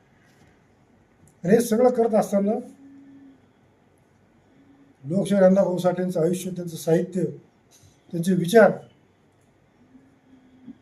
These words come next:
या विषयावर याचा गंधही नसलेले,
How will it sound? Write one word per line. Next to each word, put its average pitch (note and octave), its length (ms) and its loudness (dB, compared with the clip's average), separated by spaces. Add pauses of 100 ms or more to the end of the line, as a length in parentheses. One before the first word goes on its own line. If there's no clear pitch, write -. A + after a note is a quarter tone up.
(880)
या G3 240 6
विषयावर G#3 360 4 (1800)
याचा D#3 360 -4 (100)
गंधही G#3 320 8
नसलेले, G#3 440 4